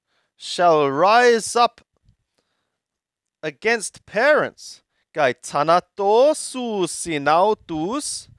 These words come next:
and they shall put them to death.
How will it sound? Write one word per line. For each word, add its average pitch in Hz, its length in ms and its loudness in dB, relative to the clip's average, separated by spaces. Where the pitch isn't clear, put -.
and 160 220 -8
they 208 160 2
shall 202 320 0
put - 320 -8
them 220 260 -4
to 190 160 -10
death. 214 640 0